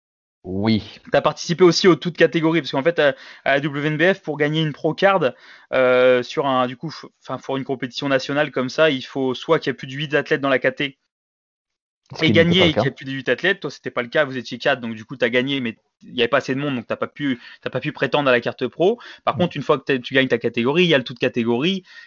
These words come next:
Speaker 2: et le vainqueur de la toute catégorie, euh, est légitime, euh, pour obtenir sa pro card. Euh, mais donc, du coup, bah, après, là, lors de, t'as été aux toutes catégories, du coup.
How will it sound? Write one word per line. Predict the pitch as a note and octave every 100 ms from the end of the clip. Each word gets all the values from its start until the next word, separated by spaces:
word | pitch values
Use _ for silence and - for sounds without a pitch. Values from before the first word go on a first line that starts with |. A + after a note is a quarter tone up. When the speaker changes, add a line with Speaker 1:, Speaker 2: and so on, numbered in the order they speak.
| _
Speaker 2:
et | C#3+ D#3
le | C#3
vainqueur | C3+ B2 D3
de | C3
la |
toute | A#2+ B2
catégorie, | A#2+ A#2 A#2+ B2+ D3+ C3+ -
euh, | B2 A#2 A2+
est | C#3+ D3+ C#3+
légitime, | B2+ B2 - D3+ C3
euh, | A2+ A2+
pour | A2 C#3+
obtenir | B2+ A2 B2+ C3
sa | -
pro | A#2 A#2+
card. | C3+ E3+ C#3+ - - - _ -
Euh, | A#2+ A#2 A2+ A2
mais | A2+
donc, | A#2+ A#2
du | A2
coup, | - C3+
bah, | A2+
après, | G#2+ C#3+ C3 A#2 -
là, | B2+ C#3 B2+
lors | A#2+ A#2+
de, | A#2 A2+ G#2
t'as | A2+
été | A2+ C#3+
aux | C3+
toutes | B2
catégories, | - A#2+ A#2 A#2 C3+ C3
du | C3
coup. | D#3 A#3+